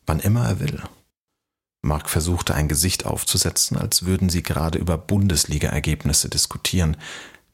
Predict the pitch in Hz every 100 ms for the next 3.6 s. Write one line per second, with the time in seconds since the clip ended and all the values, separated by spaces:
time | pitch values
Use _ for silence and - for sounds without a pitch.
0 | - 78 78 87 85 62 78 85 95 76
1 | 64 - 69 78 - - 80 - - -
2 | - - - 78 71 71 62 76 - 76
3 | - 67 76 90 -